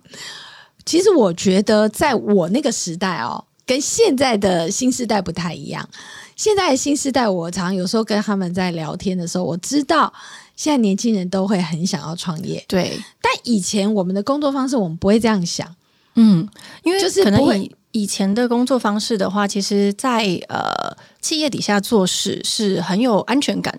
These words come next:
Speaker 2: 的。
Speaker 1: 没错。
Speaker 2: 然后很有保障的。所以通常那个时候想要创业的人，是不是怎么样？被鬼打到？<laughs> 被雷打到？<laughs>
Speaker 1: 我觉得就是一个，怎么讲？有时候是一个灵光乍现的时刻。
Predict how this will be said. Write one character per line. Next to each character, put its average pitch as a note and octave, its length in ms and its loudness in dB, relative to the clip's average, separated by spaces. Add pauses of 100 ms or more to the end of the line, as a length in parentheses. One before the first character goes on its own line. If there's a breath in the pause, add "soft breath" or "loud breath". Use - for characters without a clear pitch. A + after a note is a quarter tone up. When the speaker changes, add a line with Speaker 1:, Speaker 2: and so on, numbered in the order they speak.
Speaker 2:
的。 - 100 -10
Speaker 1:
没 G3 160 0
错。 G3 320 0
Speaker 2:
然 G3 140 0
后 G#3 200 2
很 F#3+ 140 2
有 C4 80 2
保 - 220 -2
障 E3+ 280 -2
的。 - 120 -6 (320 loud breath)
所 E4 120 0
以 D#4 160 4
通 C#4 220 4
常 A3 220 2
那 B3+ 60 4
个 G#3+ 120 4
时 F#3+ 100 0
候 F#3+ 240 4
想 F3+ 180 -2
要 G#3+ 80 0
创 C4+ 200 2
业 C4 80 4
的 G3 160 4
人， E3 260 -2 (160 soft breath)
是 - 200 -4
不 C#4 40 0
是 C4 220 -2
怎 G3 100 -6
么 D#3+ 80 -2
样？ F3 280 -2
被 A#3+ 100 2
鬼 E3+ 180 -2
打 E3 160 -4
到？ - 160 -2 (540)
<laughs> G4+ 560 0
被 D4 140 2
雷 A3 120 6
打 F#3 140 4
到？ G3 180 2 (420)
<laughs> F#4 440 -2
Speaker 1:
我 B3 100 4
觉 D4 160 2
得 G#4 160 4
就 G4 180 2
是 D#4 180 0
一 G#3+ 220 -4
个， G3 340 4 (520)
怎 - 160 -6
么 D#3+ 100 -4
讲？ E3+ 180 -4
有 E3+ 140 -4
时 G3+ 100 0
候 A#3+ 120 4
是 A#3+ 160 -2
一 F3+ 100 -2
个 C#3 500 0
灵 G3 240 2
光 A#3 280 0
乍 G#3 200 0
现 F#3+ 220 0
的 D#3+ 80 -6
时 - 280 -6
刻。 - 360 -8